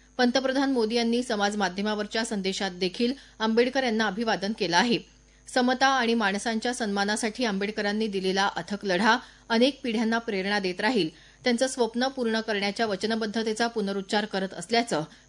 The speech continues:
पंतप्रधानांनी म्हटलं आहे. महापरिनिर्वाण दिनानिमित्त बाबासाहेबांना अभिवादन करण्यासाठी मुंबईत दादरच्या चैत्यभूमीवर राज्यभरातून मोठ्या संख्येनं अनुयायी दाखल झाले आहेत.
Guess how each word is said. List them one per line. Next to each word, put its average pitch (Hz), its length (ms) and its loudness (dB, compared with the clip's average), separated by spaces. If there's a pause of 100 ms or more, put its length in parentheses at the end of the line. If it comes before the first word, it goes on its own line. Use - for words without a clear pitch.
पंतप्रधानांनी 233 720 0
म्हटलं 208 320 0
आहे. 180 260 2 (960)
महापरिनिर्वाण 277 760 2
दिनानिमित्त 240 560 -2
बाबासाहेबांना 214 760 0
अभिवादन 196 440 0
करण्यासाठी 214 600 -2 (320)
मुंबईत 254 440 2
दादरच्या 214 460 2
चैत्यभूमीवर 214 760 0 (120)
राज्यभरातून 208 680 0
मोठ्या 202 300 -2
संख्येनं 185 460 0 (300)
अनुयायी 247 420 2
दाखल 214 340 0
झाले 202 260 -2
आहेत. 240 200 2